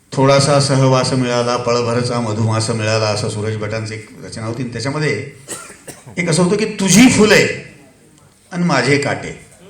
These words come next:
ज्याचा वाटा त्यास मिळाला." असं काही काही नशिबाने येणारं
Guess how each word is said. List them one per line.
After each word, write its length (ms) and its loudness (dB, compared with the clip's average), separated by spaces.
ज्याचा 340 0
वाटा 320 2
त्यास 300 0
मिळाला." 540 -4
असं 180 0
काही 240 0
काही 120 0
नशिबाने 460 2
येणारं 500 2